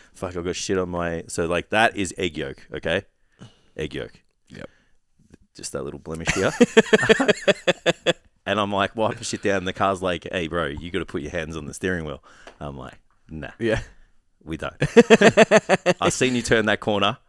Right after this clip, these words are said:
Speaker 1: and I seen you apply the brakes before that car got, went a bit slow in front of me. You got this.
Speaker 2: Beep all you want. You're fine. I believe in you.
Speaker 1: Yeah, yeah, yeah. So, down the hatch, two muffins, charged, post,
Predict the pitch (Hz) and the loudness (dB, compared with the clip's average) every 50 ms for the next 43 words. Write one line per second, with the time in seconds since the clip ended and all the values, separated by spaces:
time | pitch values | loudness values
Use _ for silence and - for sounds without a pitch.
0 | _ _ - 80 80 82 - - 101 98 95 90 87 - - 85 82 80 - - | _ _ -10 -6 -6 -4 -4 -4 -4 -4 -4 -4 -4 0 0 0 0 0 -2 -4
1 | 82 80 78 - - - - - - 85 78 76 71 - - 82 80 76 76 76 | -6 -6 -6 -8 -12 -16 -16 -12 -8 -6 -6 -6 -6 -6 -6 -4 -4 -4 -6 -8
2 | 76 80 - _ _ _ - - - 85 78 78 85 82 - - 85 82 85 - | -10 -12 -12 _ _ _ -16 -10 -8 -6 -6 -6 -6 -6 -4 -2 -2 -2 -2 -2
3 | 98 95 101 123 160 190 - - - _ _ - 87 - - 85 - - - - | -4 -4 -2 -4 -6 -8 -10 -14 -20 _ _ -14 -12 -10 -10 -10 -10 -10 -4 0
4 | 117 117 110 - 117 107 104 101 95 98 101 95 87 - - 110 101 - - 107 | 2 2 2 4 2 2 2 2 2 2 0 -2 -2 -2 -2 -2 0 0 0 0
5 | 98 - 87 - - - - _ - - - _ _ _ - 104 107 - 117 113 | 0 0 -2 -4 -6 -8 -8 _ -14 -20 -20 _ _ _ -6 -6 -4 -2 0 2
6 | 110 107 110 110 - 196 - - - 92 95 101 - - - 87 85 80 95 - | 2 2 2 2 0 0 0 0 0 -2 -4 -6 -10 -8 -6 -4 -4 -6 -6 -10
7 | _ _ _ _ - 90 80 76 - - - 80 78 73 - - - - - - | _ _ _ _ -6 -6 -6 -6 -6 -6 -4 -4 -4 -4 -6 -10 -16 -20 -20 -20
8 | - - - - _ - - - 107 107 113 104 95 107 107 - - - - - | -20 -20 -20 -20 _ -12 -4 0 0 2 2 2 0 0 0 0 -2 -8 -10 -12
9 | _ _ _ _ _ - - - 117 110 110 101 92 98 95 - - 90 92 85 | _ _ _ _ _ -12 -6 -4 -2 -2 0 0 0 0 -2 -2 -4 -10 -10 -10
10 | - - - _ _ _ _ _ _ _ _ _ _ _ _ _ _ _ _ - | -14 -16 -20 _ _ _ _ _ _ _ _ _ _ _ _ _ _ _ _ -8
11 | - 107 90 87 87 85 - - - - - - 90 87 - - - | -2 0 0 0 0 -2 -4 -8 -18 -10 -4 -4 -2 -2 -4 -6 -10